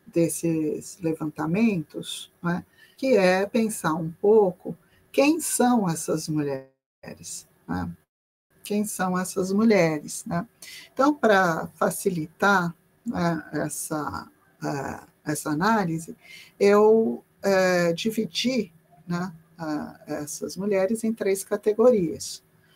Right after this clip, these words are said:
A primeira, que reúne as mulheres que publicaram entre,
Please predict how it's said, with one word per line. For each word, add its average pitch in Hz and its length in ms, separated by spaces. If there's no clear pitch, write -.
A 208 100
primeira, 214 920
que 190 120
reúne 175 340
as 170 120
mulheres 170 580
que 156 460
publicaram 170 800
entre, 160 580